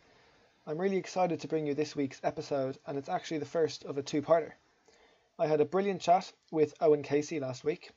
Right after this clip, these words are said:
and I can't wait for you to hear it. Owen was Irish number one for fifteen years, had an incredible record in Davis Cup, played in three Olympics, and the list goes on.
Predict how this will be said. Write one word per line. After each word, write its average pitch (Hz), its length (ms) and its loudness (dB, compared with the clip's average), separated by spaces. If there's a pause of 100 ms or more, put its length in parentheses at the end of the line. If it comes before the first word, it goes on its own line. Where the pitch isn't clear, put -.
(140)
and 147 80 -8
I 143 60 -2
can't 156 240 -4
wait 151 200 4
for - 120 -8
you 131 100 0
to 127 100 -4
hear 113 180 -4
it. - 120 -18 (880)
Owen 175 260 4
was 160 140 0
Irish 156 320 2
number 143 180 0
one 170 380 4
for 139 100 -6
fifteen 143 460 -4
years, 151 420 -2 (520)
had 151 240 0
an 156 120 -6
incredible 170 520 0
record 147 320 2
in 131 80 -6
Davis 127 280 -4
Cup, - 280 -6 (1080)
played 147 240 0
in 139 120 -4
three 175 320 0
Olympics, 151 540 0 (320)
and 151 140 0
the 147 40 4
list 147 260 6
goes 131 200 2
on. 123 220 -2